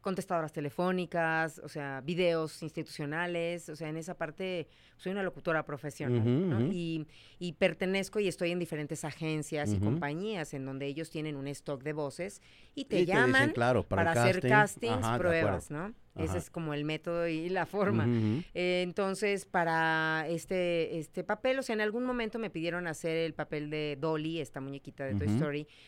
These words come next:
Speaker 1: para un cortometraje que se llamaba Vacaciones en Hawái, ¿no?
Speaker 2: Ok.
Speaker 1: Y la actriz, eh, original de la película, de la tres de Toy Story, pues creo que ella era extranjera y creo que ya no estaba acá, entonces no sé qué pasó.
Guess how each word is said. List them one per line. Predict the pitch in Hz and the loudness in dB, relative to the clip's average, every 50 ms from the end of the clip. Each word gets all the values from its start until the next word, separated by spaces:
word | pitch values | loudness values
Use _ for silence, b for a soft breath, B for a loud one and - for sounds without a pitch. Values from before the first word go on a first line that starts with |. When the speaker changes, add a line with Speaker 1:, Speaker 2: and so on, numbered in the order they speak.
| B B B _ _ | B B B _ _
Speaker 1:
para | - 175 170 175 175 175 175 180 180 - - | 0 2 4 4 4 4 4 4 2 2 0
un | 202 190 190 196 202 202 202 196 196 190 190 180 | -2 -4 -2 -2 -2 -2 -2 -2 -2 -2 -2 0
cortometraje | - 208 190 - 196 190 185 202 196 196 190 202 208 185 | 2 2 2 2 0 0 2 4 4 4 2 2 -2 -4
que | 180 | -4
se | 147 160 | -4 -4
llamaba | 156 160 160 165 165 | -2 0 0 2 2
Vacaciones | 160 151 139 143 139 165 170 170 143 | 2 0 -2 -2 -4 -6 -6 -4 -6
en | - | -6
Hawái, | 123 131 135 135 135 127 117 - _ _ _ - | -6 -6 -6 -4 -4 -6 -8 -10 _ _ _ -8
¿no? | 95 92 | -6 -4
Speaker 2:
Ok. | 92 87 95 113 143 147 b b b b b - - | -4 -2 -2 -4 -4 -6 b b b b b -12 -6
Speaker 1:
Y | 214 208 208 208 214 214 208 208 214 214 | -4 -2 -2 0 0 -2 -2 -2 0 0
la | 208 208 208 202 208 | 2 4 4 4 4
actriz, | 202 - - - 240 233 240 240 233 - - - 233 | 2 -2 -4 -4 -2 -2 -2 -2 -4 -6 -6 -4 -2
eh, | 220 208 202 196 | 0 0 0 0
original | 196 196 202 180 - 208 214 214 196 185 190 196 202 190 | -2 -4 -6 -6 -4 -4 -2 0 0 0 0 -2 -4 -6
de | 165 147 | -6 -6
la | 139 139 127 | -6 -6 -8
película, | - 135 143 - - 147 143 143 143 139 135 131 123 120 131 139 | -8 -10 -10 -8 -6 -6 -4 -2 -2 -4 -4 -8 -10 -12 -12 -10
de | 139 | -8
la | 135 131 127 123 123 120 - - | -8 -6 -6 -8 -8 -10 -10 -6
tres | - 151 156 156 175 170 - | -4 -2 -2 -2 -4 -4 -6
de | 156 147 | -6 -6
Toy | - 175 | -4 -6
Story, | 170 - - 156 151 165 160 | -6 -4 -4 -4 -4 -6 -6
pues | - - 131 - - | -10 -12 -14 -10 -8
creo | 156 143 - | -8 -6 -4
que | 156 | -4
ella | 151 143 147 143 139 | -4 -2 -2 -2 -2
era | 139 143 | -4 -4
extranjera | 139 - - 165 156 151 - 151 135 147 | -6 -8 -8 -8 -8 -6 -6 -6 -6 -6
y | 147 | -8
creo | 143 143 - | -8 -10 -12
que | - 135 | -10 -10
ya | 123 120 | -10 -10
no | 117 | -10
estaba | - - 151 175 | -10 -6 -6 -6
acá, | 185 - 240 247 247 247 247 240 | -2 0 2 4 4 4 4 2
entonces | - - - | -2 -6 -8
no | 262 277 | -8 -8
sé | - 247 | -6 -8
qué | 269 254 | -8 -8
pasó. | 247 240 226 - | -8 -8 -8 -10